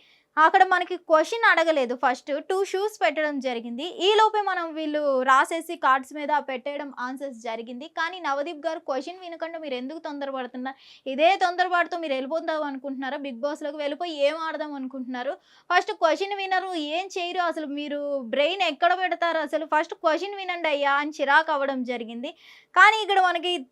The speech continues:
తెలుస్తుంది ఏంటంటే జడ్జెస్ ఎంతో కొంత మిగతా ఇద్దరు బిందు మాధవి గారు, అభిజిత్ గారు ఎంతో కొంత గేమ్ వైపు కానీ, మ్, కంటెస్టెంట్స్ వైపు కానీ కొంచెం మాట్లాడే విధానం వేరే లెక్క ఉంది. కానీ నవదీప్ గారి విధానం అయితే అస్సలు బాలేదని చెప్పుకోవాలి.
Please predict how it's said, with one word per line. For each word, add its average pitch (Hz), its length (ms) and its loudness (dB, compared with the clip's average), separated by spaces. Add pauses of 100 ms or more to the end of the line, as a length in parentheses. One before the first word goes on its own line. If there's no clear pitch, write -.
తెలుస్తుంది 427 540 4
ఏంటంటే 392 480 2 (460)
జడ్జెస్ 302 600 2 (160)
ఎంతో 330 360 2
కొంత 392 320 0 (140)
మిగతా 330 400 0
ఇద్దరు 339 340 0
బిందు 311 280 -6
మాధవి 330 480 -4
గారు, 320 300 0 (100)
అభిజిత్ 277 460 0
గారు 320 340 0
ఎంతో 302 360 -4
కొంత 339 220 -4 (200)
గేమ్ 294 360 -4
వైపు 302 240 -4
కానీ, 285 320 -2 (380)
మ్, 302 320 -6
కంటెస్టెంట్స్ 339 760 2
వైపు 311 260 0
కానీ 302 240 -4
కొంచెం 302 440 -4 (440)
మాట్లాడే 359 560 4
విధానం 330 500 4
వేరే 320 280 4
లెక్క 269 240 -4
ఉంది. 262 220 -2
కానీ 339 300 0
నవదీప్ 302 480 -2
గారి 330 160 0
విధానం 285 400 0
అయితే 277 180 -4
అస్సలు 302 420 -4
బాలేదని 262 500 2
చెప్పుకోవాలి. 233 600 -4